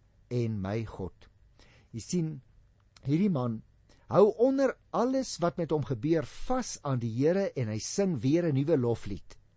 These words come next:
Want die Here is sy helper. En daarom het hy ook gebid in die sesde vers, wetende daar sal uitkoms kom, ook dat hy weer 'n loflied sal kan sing. So eindig hy in die twaalfde vers.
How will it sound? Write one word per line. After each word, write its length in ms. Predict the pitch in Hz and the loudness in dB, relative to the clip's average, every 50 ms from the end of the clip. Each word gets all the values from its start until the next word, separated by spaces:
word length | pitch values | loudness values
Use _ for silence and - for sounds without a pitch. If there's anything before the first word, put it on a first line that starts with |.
| _ _ _ _ _ - - - - - - 95 | _ _ _ _ _ -20 -20 -20 -20 -14 -8 -4
Want 180 | 117 120 117 | -2 -2 0
die 80 | 123 127 | 0 0
Here 340 | 120 139 165 196 214 196 - | 2 4 4 4 2 0 -2
is 100 | 160 - | -4 -4
sy 180 | - 143 127 | -2 -2 -2
helper. 460 | 107 104 110 160 156 - - 101 78 - - - - _ _ _ _ _ _ - - - - | -2 -4 -4 -4 -4 -6 -8 -12 -14 -14 -18 -20 -20 _ _ _ _ _ _ -20 -20 -10 -4
En 120 | 135 131 | -4 -2
daarom 320 | 117 123 135 202 233 233 220 | 0 0 0 0 2 2 0
het 100 | 202 - | 0 0
hy 100 | 170 160 | -2 0
ook 180 | 160 156 147 | 0 -2 -2
gebid 580 | - 127 101 87 85 - 208 170 - _ _ - _ _ _ - - - - - | -4 -8 -10 -6 -2 0 0 0 -2 _ _ -20 _ _ _ -20 -20 -12 -4 -2
in 80 | 147 | -2
die 120 | 135 117 - | -2 -2 0
sesde 340 | - 160 147 131 - 131 | 0 0 0 0 -2 -6
vers, 540 | - - 127 104 92 87 82 - - - - - - - _ - | -6 -4 -4 -6 -6 -8 -10 -12 -14 -14 -16 -18 -20 -20 _ -14
wetende 720 | 107 92 90 156 226 294 339 - - 190 160 139 135 135 | -10 -4 0 2 4 4 4 4 2 0 0 2 2 0
daar 220 | 131 135 135 135 | 0 0 -2 -2
sal 440 | - - - - 277 294 302 285 - - | -4 -6 -6 -4 -2 -2 -2 -2 0 2
uitkoms 460 | 226 214 - - - 170 139 - - | 2 2 2 0 -2 -2 -2 -2 -2
kom, 300 | - 147 123 117 120 123 - - - - - _ - | 2 2 2 2 0 -4 -8 -14 -20 -20 -18 _ 0
ook 360 | 220 247 294 311 294 - - | 4 4 4 4 4 0 -2
dat 180 | - 147 147 - | -2 -2 0 0
hy 200 | 123 123 117 101 85 87 | 0 -2 -2 -4 -4 -4
weer 420 | 113 170 220 233 240 233 220 - - - | -2 0 2 2 2 0 -2 -4 -8 -8
'n 240 | 113 104 95 98 107 | -6 -6 -4 -2 2
loflied 560 | 139 185 - - - 131 135 135 - - - - - - | 2 2 2 0 -2 -2 -2 -2 -2 -6 -20 -20 -20 -18
sal 640 | - - - - - 165 156 151 147 151 151 135 - _ | -14 -12 -8 -4 0 2 4 4 4 4 2 -2 -4 _
kan 400 | - 151 131 117 120 123 117 117 143 | -2 0 0 2 2 0 -2 -2 -6
sing. 580 | 147 - - - - 135 117 107 107 110 107 104 _ _ _ _ _ _ _ _ _ _ - | -8 -10 -8 -4 -2 -2 0 -2 -2 -4 -6 -8 _ _ _ _ _ _ _ _ _ _ -18
So 280 | - - - 190 202 | -12 -8 -4 -4 -2
eindig 360 | - 143 151 139 135 135 - | -2 0 0 0 0 -2 -2
hy 160 | - 113 113 113 | -2 -2 -2 -2
in 80 | 104 | -4
die 120 | 107 98 - | -6 -8 -6
twaalfde 400 | 123 113 107 104 98 - - - | -6 -4 -4 -4 -6 -8 -10 -8
vers. 540 | - 156 135 80 - - - - - - | -6 -4 -4 -6 -8 -12 -16 -18 -20 -20